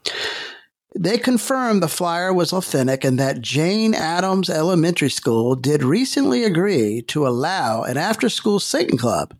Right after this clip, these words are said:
to operate. And the idea behind the after-school Satan club was to help people, uh, help kids with critical thinking. Yeah.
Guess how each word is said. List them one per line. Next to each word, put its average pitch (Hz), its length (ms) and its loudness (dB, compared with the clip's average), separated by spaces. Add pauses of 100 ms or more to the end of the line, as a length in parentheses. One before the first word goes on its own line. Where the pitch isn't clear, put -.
(500)
to 160 160 0
operate. 113 500 -2 (800)
And 160 180 2
the 170 100 2
idea 214 540 0
behind 240 560 0
the 208 120 -2
after-school 185 520 0
Satan 208 340 0
club 117 420 0 (420)
was 165 220 2
to 156 120 2
help 240 380 0
people, 131 600 2 (440)
uh, 131 460 0
help 196 300 -2
kids 190 460 -2 (220)
with 156 180 -2
critical 277 420 2
thinking. 240 640 0 (420)
Yeah. 262 360 0